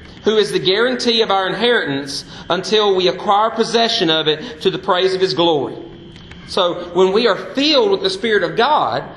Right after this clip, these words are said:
he sets to work bringing about a change in us so that we walk more and more as Jesus walked, and we obey the commandments of God,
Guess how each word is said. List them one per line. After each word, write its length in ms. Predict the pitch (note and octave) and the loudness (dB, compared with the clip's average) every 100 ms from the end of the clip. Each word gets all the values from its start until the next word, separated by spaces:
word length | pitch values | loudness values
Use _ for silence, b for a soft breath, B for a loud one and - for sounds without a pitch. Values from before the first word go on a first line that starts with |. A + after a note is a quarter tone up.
| B B | B B
he 180 | A3 G#3+ | -4 -4
sets 440 | - B3+ C#4+ - | 0 0 0 -2
to 140 | - | -2
work 840 | B3 G3+ G#3 E3+ F#3+ F#3+ - - - | 0 2 4 4 2 -2 -10 -14 0
bringing 480 | G3 A3 C4 C4+ | 2 4 2 0
about 420 | B3 F#3+ G#3+ G#3+ F3 | -2 -2 -2 -2 -4
a 40 | |
change 640 | - - C4 D4+ D4+ C#4 F#3 | -4 -2 0 0 0 0 0
in 100 | D#3+ | 0
us 320 | D3+ D#3+ - B B | 0 -2 -6 B B
so 200 | - A3+ | 0 0
that 220 | A3+ G#3 | 0 0
we 160 | G#3+ G#3 | 0 0
walk 640 | D#3+ F#3 C4 A#3 F#3+ F#3+ - B B - | -2 0 2 2 0 -4 -10 B B -4
more 460 | F3 G#3+ C#4+ D4 | 2 4 4 4
and 300 | C#4+ A3+ G#3+ | 2 -2 0
more 420 | A3+ B3 A3 F#3+ | 2 4 6 4
as 260 | F#3 F#3 D#3 | 2 -2 -2
Jesus 400 | G#3+ A3+ G#3+ G#3 | 0 0 -2 -4
walked, 460 | G#3 A3 F3 D#3+ - B - | 0 2 2 -2 -8 B -2
and 160 | F#3+ | 0
we 120 | F#3+ G3 | 2 2
obey 460 | F#3+ G3 G3+ B3+ | 2 2 0 0
the 120 | B3 | -2
commandments 680 | A#3 A3+ G#3 A3 A3 G#3+ G#3+ | -4 -4 0 0 0 -4 -4
of 120 | F#3+ | -2
God, 400 | G3 G3 E3+ D3+ | 2 2 2 0